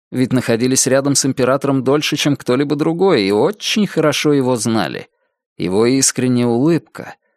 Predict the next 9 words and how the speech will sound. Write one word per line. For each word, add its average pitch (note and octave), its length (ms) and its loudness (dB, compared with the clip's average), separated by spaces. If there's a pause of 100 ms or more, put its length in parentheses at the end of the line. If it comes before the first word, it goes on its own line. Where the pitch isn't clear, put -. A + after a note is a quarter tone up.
и G#2 160 -2
то, C3+ 320 2
что - 260 -2
она G#2+ 220 0
предназначалась A2+ 880 -2
девушке — G#2+ 600 -4 (420)
Воистину C3+ 1120 0
редкое G2 480 -2
зрелище. E2 680 -8